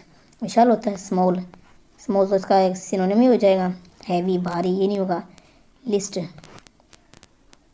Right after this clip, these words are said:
List क्या होता है? Smallest in size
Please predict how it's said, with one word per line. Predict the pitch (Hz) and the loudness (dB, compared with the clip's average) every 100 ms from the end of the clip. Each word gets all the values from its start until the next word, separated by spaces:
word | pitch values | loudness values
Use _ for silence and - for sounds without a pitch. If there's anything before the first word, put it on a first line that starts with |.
| _ _ _ _ - | _ _ _ _ -6
List | 208 190 | -2 -2
क्या | - 214 | -2 -4
होता | 185 196 | -2 -4
है? | 285 - - _ _ - | -4 -10 -20 _ _ -6
Smallest | - 196 202 190 220 | -2 2 2 2 -2
in | 202 | -2
size | - 175 175 | 0 0 0